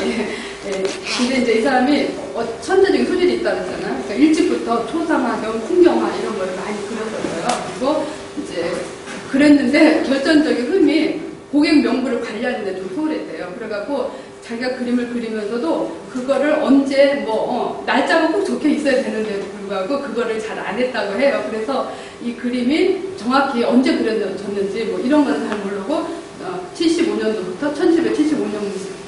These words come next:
년도에서부터 칠십칠 년도까지, 아, 그 사이에 그려진 것이다라고 추측을 하는 겁니다. 네, 그리고 이렇게 칠-, 천칠백칠십칠 년에는 이렇게,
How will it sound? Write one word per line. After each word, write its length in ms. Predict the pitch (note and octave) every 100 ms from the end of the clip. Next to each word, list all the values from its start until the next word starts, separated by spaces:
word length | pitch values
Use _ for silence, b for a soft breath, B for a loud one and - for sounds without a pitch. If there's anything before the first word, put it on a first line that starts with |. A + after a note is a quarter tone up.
| A3
년도에서부터 920 | G3+ - - F#3+ G#3 A3 - C#4 D4
칠십칠 440 | E4+ E4+ - F4+
년도까지, 760 | F4 D4+ - - F#3 C#4+ F#4 - B
아, 180 | E3+ F#3+
그 100 | B3 A#3+
사이에 280 | C#4+ C4+ -
그려진 300 | G#3 G3+ G3
것이다라고 680 | F#3 F#3 F#3 F#3+ F#3 F#3 -
추측을 380 | E4 - G3+ A3+
하는 180 | D4
겁니다. 480 | B3+ F#3 F3 - G3+ F3+ - B B - D3+
네, 120 | E3+ G3
그리고 420 | G#3+ B3 D#4 D#4 - - - - - - - B3+
이렇게 300 | A#3+ B3+ -
칠-, 340 | - D#4+ - -
천칠백칠십칠 880 | D#4 D#4 - B3+ D4+ - - - F4
년에는 360 | C#4+ A3+ A3+
이렇게, 500 | G#3 - B3+ C#4 D#4+